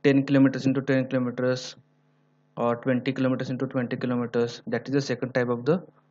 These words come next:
photograph. Okay, that is the n-, finding out the number of photographs. Third type is nothing but to find out the scale of the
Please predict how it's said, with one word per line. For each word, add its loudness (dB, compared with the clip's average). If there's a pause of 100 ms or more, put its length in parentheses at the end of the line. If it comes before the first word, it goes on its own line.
(140)
photograph. 0 (420)
Okay, -4 (240)
that -4
is -2
the -2
n-, -6
finding 0
out -2
the -4
number 0
of 0 (680)
photographs. -2 (1500)
Third 6
type 4
is 2
nothing 2
but 0
to 2
find 4
out 6
the 6
scale 4
of 2
the 4